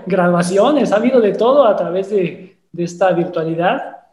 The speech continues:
y en donde todos, eh, que, es, tenemos esa esperanza de que las cosas hayan llegado a buen puerto. Em, e-, esta, estas semanas pasadas tuve mu-, tuve una experiencia doblemente compleja además.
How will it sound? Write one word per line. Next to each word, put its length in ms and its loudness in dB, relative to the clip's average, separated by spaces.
y 140 0
en 120 2
donde 280 -2
todos, 460 0
eh, 380 -6
que, 280 -6
es, 180 -12
tenemos 380 -2
esa 200 2
esperanza 640 -4
de 140 -4
que 100 -12
las 160 -10
cosas 460 -4
hayan 440 -2
llegado 400 -8
a 60 -6
buen 240 -10
puerto. 360 -8
Em, 440 -2
e-, 240 -4
esta, 340 0
estas 320 0
semanas 400 -2
pasadas 560 0
tuve 220 0
mu-, 260 -6
tuve 280 2
una 180 2
experiencia 480 0
doblemente 760 2
compleja 460 -8
además. 640 -16